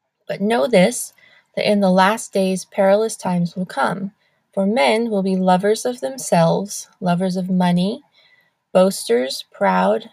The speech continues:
blasphemers, disobedient to parents, unthankful, unholy, unloving, unforgiving, slanderers, without self-control,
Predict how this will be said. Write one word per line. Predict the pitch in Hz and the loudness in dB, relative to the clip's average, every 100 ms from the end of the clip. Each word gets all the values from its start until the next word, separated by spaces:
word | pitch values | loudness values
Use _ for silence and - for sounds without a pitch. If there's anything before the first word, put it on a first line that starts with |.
| _ 196 | _ -6
blasphemers, | 190 202 - 233 233 247 247 240 - - | -4 -4 -8 -6 -4 -4 -6 -8 -10 -8
disobedient | 196 214 190 208 233 262 254 - | -4 -4 -2 -4 -4 -6 -6 -10
to | - | -12
parents, | 240 202 202 240 - - - _ _ _ - | -4 0 2 0 -8 -16 -18 _ _ _ 0
unthankful, | 196 240 - 226 226 - 220 240 240 - | 0 0 -2 -2 -2 -6 -4 -4 -6 -6
unholy, | 208 208 214 226 220 180 196 226 _ _ _ _ _ _ _ - | -4 0 2 2 2 2 0 -4 _ _ _ _ _ _ _ 0
unloving, | 214 220 202 196 202 226 294 _ - | 2 4 6 6 4 0 -4 _ -4
unforgiving, | 208 214 233 220 220 220 233 240 247 _ _ _ _ _ | -4 -4 -6 2 2 2 -2 -4 -8 _ _ _ _ _
slanderers, | - 196 185 208 226 240 247 240 | -6 2 4 4 2 0 0 -2
without | 190 190 196 202 - | -6 0 2 0 0
self-control, | 226 220 - - 196 - 208 277 320 | 2 2 0 -6 -4 2 4 4 0